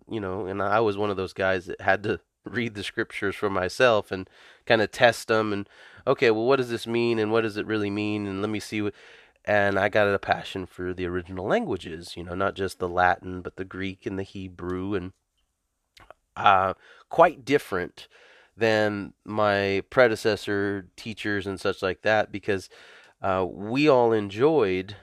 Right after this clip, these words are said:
the study of the scriptures, but we didn't know that we're dealing with the transliteration, which means a word that was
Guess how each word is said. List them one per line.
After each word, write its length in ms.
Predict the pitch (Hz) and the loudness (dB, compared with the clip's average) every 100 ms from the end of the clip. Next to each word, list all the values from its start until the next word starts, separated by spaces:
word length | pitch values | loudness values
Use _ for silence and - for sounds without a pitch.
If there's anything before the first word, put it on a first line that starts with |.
| _ _ - | _ _ -14
the 40 | |
study 300 | - - 101 | -6 -2 -2
of 60 | 95 | -2
the 80 | 90 | -6
scriptures, 580 | - 196 - 107 98 - | 0 0 0 -4 -4 -4
but 180 | 101 107 | -6 -4
we 100 | 120 | -2
didn't 260 | 120 98 | -2 -2
know 200 | 101 104 | 0 0
that 160 | 101 - | 0 -2
we're 280 | 104 101 98 | 0 0 0
dealing 360 | 98 98 95 | -2 -2 -2
with 140 | 92 - | -4 -8
the 80 | 98 | -10
transliteration, 960 | - 98 95 87 90 92 110 107 95 | -2 -2 -2 -4 -2 0 0 -2 -6
which 160 | 85 - | -8 -8
means 300 | 95 92 - - - - _ _ | -8 -8 -10 -20 -20 -20 _ _
a 80 | 101 | -2
word 500 | 98 104 104 101 92 | 2 4 4 2 0
that 280 | 87 87 - | -2 -2 -2
was 200 | 98 90 | -8 -12